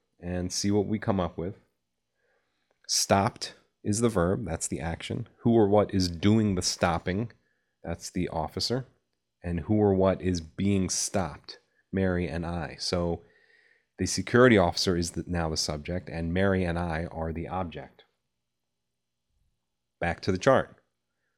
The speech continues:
We already know that I is a subjective pronoun. So now we need to shift to the other side, kind of the opposite of what we just did. We need to shift to the objective, uh, case pronouns.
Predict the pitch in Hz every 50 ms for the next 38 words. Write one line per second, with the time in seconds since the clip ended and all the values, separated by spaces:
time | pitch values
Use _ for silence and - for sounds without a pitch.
0 | _ _ _ _ _ _ _ _ _ _ _ _ _ _ _ _ - 104 120 135
1 | 135 135 120 113 113 127 131 127 110 101 98 98 98 - - - 107 113 110 101
2 | 95 95 95 80 90 92 87 90 87 82 - - - - 107 101 98 90 - 95
3 | 90 - - - 85 80 80 - - _ - 113 110 101 85 71 65 60 - -
4 | _ _ _ _ _ _ _ _ _ - - 95 101 117 139 139 120 107 101 -
5 | 101 95 - - - 98 95 - - - - - - - 98 104 120 139 151 151
6 | - - 82 76 - - - - - _ _ _ _ _ _ _ _ - 85 92
7 | 98 95 104 110 117 - - 107 92 - 80 80 71 78 85 73 87 85 82 92
8 | 85 - - 113 107 80 73 - - - 87 92 98 95 - 95 - - - 98
9 | - - - - 104 101 95 98 98 95 - _ - 101 110 110 98 98 87 85
10 | - - 82 - - - - _ _ _ _ _ _ _ _ _ _ _ _ 92
11 | 87 82 82 80 78 76 - - _ _ _ _ - - 98 82 73 - - -
12 | - 90 80 73 71 64 62 62 - - -